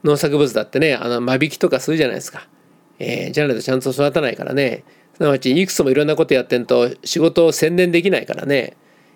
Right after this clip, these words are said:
やっぱりいくつかやめるとか、誰かに渡しちゃってやめにするってことは、それで全然いいじゃないですか。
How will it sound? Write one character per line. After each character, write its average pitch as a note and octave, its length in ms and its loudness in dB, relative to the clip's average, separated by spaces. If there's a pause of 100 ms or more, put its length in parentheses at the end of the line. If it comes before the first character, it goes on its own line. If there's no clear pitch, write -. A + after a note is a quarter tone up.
や E3+ 100 -2
っ - 20 -4
ぱ D3 100 2
り C#3+ 100 0
い E3+ 40 -2
く - 60 -8
つ - 100 -8
か B2+ 120 0
や A#2+ 160 -2
め C#3 100 2
る D3+ 80 2
と C3+ 120 0
か、 A2 100 -2
誰 C#3 200 2
か B2+ 80 -2
に A2 60 0
渡 A2+ 240 -2
し - 80 -10
ち C3+ 80 0
ゃ B2+ 40 0
っ - 20 -8
て B2+ 220 0
や B2 120 2
め C3 120 2
に C3+ 60 4
す C3+ 120 -4
る C#3 60 -4
っ - 20 -4
て C3+ 120 -2
こ A2 100 -2
と - 100 -6
は、 A#3 400 -2
そ A3 140 2
れ G#3+ 40 4
で G3 320 2
全 F#3 200 4
然 F#3 200 2
い A3+ 80 2
い G3+ 40 0
じ D3+ 80 0
ゃ C#3 40 0
な - 80 -6
い - 60 -10
で - 80 -10
す - 80 -10
か。 - 180 -12